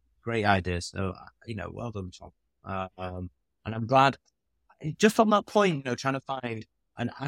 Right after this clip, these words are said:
kinda get where Jess is coming from, giving up on going out, because it must be so hard to find a babysitter for not only just twins, but also with Matilda as well. So it's not just like, "Oh, hey, come and look, look, look after this one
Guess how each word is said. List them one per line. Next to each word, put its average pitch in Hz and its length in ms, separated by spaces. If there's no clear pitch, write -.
kinda 180 320
get 147 240
where 127 120
Jess 120 260
is 117 100
coming 139 260
from, 95 280
giving 104 320
up 101 160
on 101 180
going 95 280
out, 120 360
because 117 300
it 156 100
must 170 240
be 151 80
so 131 440
hard 113 540
to 113 100
find 98 640
a 110 60
babysitter 104 680
for 98 280
not 131 240
only 131 200
just - 280
twins, 123 680
but 139 80
also 113 520
with 107 120
Matilda 123 360
as 107 140
well. 127 200
So 113 160
it's 110 120
not 151 160
just 131 140
like, 110 200
"Oh, 120 180
hey, 110 300
come 143 160
and 147 80
look, 131 300
look, 147 200
look 135 160
after 117 200
this 110 180
one 107 280